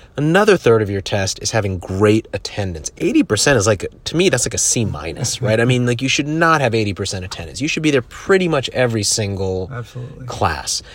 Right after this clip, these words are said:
Speaker 1: And I'm not talking about doing makeups and hopping over to this class to do a makeup. No, this needs to be your main thing. You wrote a great blog post a while ago
Speaker 2: <laughs>
Speaker 1: called "I Do."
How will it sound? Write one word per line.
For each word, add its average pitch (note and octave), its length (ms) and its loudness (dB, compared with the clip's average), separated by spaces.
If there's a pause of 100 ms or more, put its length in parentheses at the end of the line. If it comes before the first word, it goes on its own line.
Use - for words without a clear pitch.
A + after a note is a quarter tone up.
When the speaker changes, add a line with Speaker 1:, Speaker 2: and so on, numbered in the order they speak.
(100)
Speaker 1:
And F3 80 0
I'm G3+ 60 2
not G#3+ 160 2
talking E3+ 260 2
about C3+ 160 4
doing A#2+ 260 2
makeups G#2 640 0
and G2 80 -2
hopping G#2+ 380 -2
over G2+ 220 -4
to - 100 -4
this G2 220 0
class G#2+ 300 -2
to - 80 -6
do G#2 120 -2
a G2+ 60 -2
makeup. G2+ 400 -4
No, C3 320 -4 (380)
this - 180 -2
needs G3 240 0
to - 100 -4
be B2 140 2
your G#2+ 160 2
main F#2+ 300 -2
thing. D#2 200 -10
You C3+ 100 0
wrote D3+ 160 6
a C#3 60 2
great A2+ 240 2
blog G#2+ 300 0
post G2+ 240 -4
a - 20 -2
while G2+ 220 2
ago G2 140 2
Speaker 2:
<laughs> - 20 -16
Speaker 1:
called G2+ 240 -2
"I F#2 140 -2
Do." G2 340 -2